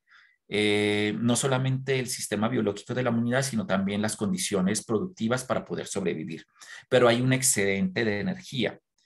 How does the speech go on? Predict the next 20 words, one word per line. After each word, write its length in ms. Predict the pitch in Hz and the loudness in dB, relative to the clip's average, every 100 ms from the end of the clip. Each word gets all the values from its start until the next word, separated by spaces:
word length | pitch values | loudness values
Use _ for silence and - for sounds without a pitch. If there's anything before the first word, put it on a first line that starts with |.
| - - | -20 -2
Entonces, 340 | 123 120 143 - | 0 2 0 -4
ese 260 | - 127 160 | -2 0 0
excedente 480 | - - 110 107 151 | 0 2 2 0 0
de 80 | 123 | 0
energía 640 | 104 98 - 107 113 127 | 0 -4 -8 -4 -2 -2
que 80 | 123 | -2
sobrepasa 680 | 110 104 - 139 135 - | -2 -2 -2 0 0 0
hasta 180 | - - | -8 -8
cierto 380 | - 95 - - | -6 -6 -6 -6
punto 300 | - 113 117 | -4 -2 -2
las, 260 | 113 - - - - | -2 -4 -10 -18 -8
la 100 | - | 0
energía 480 | 98 95 - 104 110 | 0 0 0 2 2
que 120 | - | 0
nos 120 | 104 - | -4 -2
permite 380 | 98 92 - 104 | 0 2 2 -2
reproducirnos 640 | 151 101 95 - 98 95 | -2 -2 -2 -2 -2 -4
como 160 | 131 127 | -4 -4
una 80 | |
especie, 540 | 131 - - - 135 | -4 -2 0 0 -2